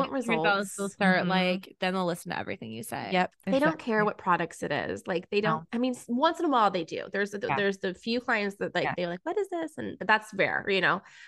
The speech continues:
Speaker 1: They,
Speaker 3: Mm-hmm.
Speaker 1: they really just, like, "What do I have to do and how much is it gonna cost?"
Speaker 3: Yep.
Speaker 2: Mm-hmm. Yeah.
Speaker 1: So you just have to be confident saying those two things, but most people don't have the confidence to say those two things, which is one of the things we really work on.
Speaker 3: That's awesome.
Speaker 2: I, yeah, I think, like,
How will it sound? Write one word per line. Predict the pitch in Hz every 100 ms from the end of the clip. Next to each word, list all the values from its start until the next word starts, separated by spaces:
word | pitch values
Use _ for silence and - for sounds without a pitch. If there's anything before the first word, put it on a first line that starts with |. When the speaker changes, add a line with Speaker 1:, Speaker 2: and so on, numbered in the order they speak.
| -
Speaker 1:
They, | 180 190
Speaker 3:
Mm-hmm. | 170
Speaker 1:
they | 269
really | 254 285 320
just, | 339 320
like, | 226
"What | 226 226
do | 277
I |
have | 285 262 254
to | 196
do | 202 208 262
and | 240
how | 226 214
much | 202
is | 202
it | 190
gonna | 160
cost?" | - - - - - _ -
Speaker 3:
Yep. | 175
Speaker 2:
Mm-hmm. | 170 175 170 175 180 _ _ _ _
Yeah. | 165 135
Speaker 1:
So | 190
you | 196
just | 208 214
have | 214
to | 214
be | 208
confident | 196 202 202 185 - -
saying | 339 302
those | 226
two | 220 214
things, | 208
but | 202
most | 202 214
people | 196
don't | 175 -
have | 160 165
the | 160
confidence | - - 170 165
to | -
say | - -
those | -
two | -
things, | - - -
which | 190 180
is | 175
one | 175
of | -
the | -
things | - -
we |
really | - -
work | - - 104
on. | 76 - 247 - _ _ _ _ - - -
Speaker 3:
That's | 170 -
awesome. | - 180 -
Speaker 2:
I, | 277 285
yeah, | 254 233 233
I |
think, | 214 262 247
like, | 226 208 -